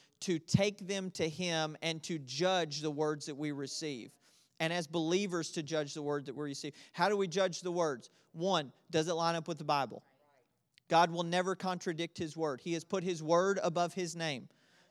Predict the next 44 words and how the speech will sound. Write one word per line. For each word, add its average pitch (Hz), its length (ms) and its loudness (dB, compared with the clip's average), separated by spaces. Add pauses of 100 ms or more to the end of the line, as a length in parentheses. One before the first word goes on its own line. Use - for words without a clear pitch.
(100)
Does 175 240 8
it 202 120 2
line 185 220 4
up 185 200 0
with 185 120 0
the 185 100 0
word? 156 400 4 (360)
Does 190 240 6
it 202 140 2
point 208 320 0
to 202 80 0
Jesus? 165 680 -4 (300)
The 160 80 4
Holy 208 280 8
Spirit 214 360 4
will 180 140 0
never 190 260 2
do 196 140 0
anything 202 440 0
other 185 220 0
than 185 140 -2
point 185 260 -4
to 185 80 -6
Jesus. 160 520 -4 (260)
Jesus 185 420 0
said 202 260 -2
when 175 120 -4
He 190 120 -2
comes, 208 380 -2
He 208 120 0
will 190 120 2
testify 196 680 4
of 175 260 2
me. 170 340 -2 (380)
That's 165 180 4
what 185 160 6
He 202 140 2
does. 180 420 2
That's 160 200 0
what 185 120 0
the 180 80 2
Holy 190 240 2
Spirit 190 320 0
does. 165 280 0